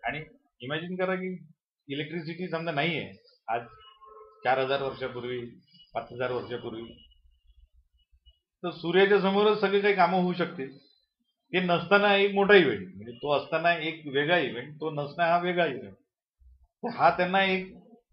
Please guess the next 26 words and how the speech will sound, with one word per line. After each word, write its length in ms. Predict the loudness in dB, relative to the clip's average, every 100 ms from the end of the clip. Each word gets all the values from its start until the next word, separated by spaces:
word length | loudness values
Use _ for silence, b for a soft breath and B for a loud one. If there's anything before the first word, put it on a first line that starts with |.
| -6
त्याच्यामुळे 400 | -2 0 0 0
त्यांना 320 | 0 2 0 0
ते 80 | -2 -4 -18
सूर्य 360 | -10 -4 2 4
उगवणे 360 | 6 6 4 2 -10 -20 _ _ _ _ _ _ _ -20 _ _ _ -20 -20 -20 -20 _ -18 -4
ला 120 | -2
त्यांनी 360 | 0 -2 -2 -4 -6 -12 -16 -20 -20 -8 2
पहिलं 240 | 6 8
मापक 300 | 8 6 2
मांडलं 320 | -4 -8 -8 -12
की 160 | -6
बा 160 | -2 -2
मी 240 | -2 -4
आता 260 | -4 -4 -6
सूर्य, 280 | -4 -2 0
आता 240 | 2 2 4 4
आज 120 | 4
माझं 180 | 2 -2
काम 220 | 2 2
संपलं 320 | 4 0 0 -2
कारण 220 | -4 -6
सूर्यास्त 380 | -4 -2 -2 -2
झाला, 280 | -4 -4 -8 -18 _ _ _ _ _ _ _ _ _ _ _ _ _ _ -20 -20 -20 _ _ -6
मग 80 | -2
आता 200 | 0 -2
मी 140 | -2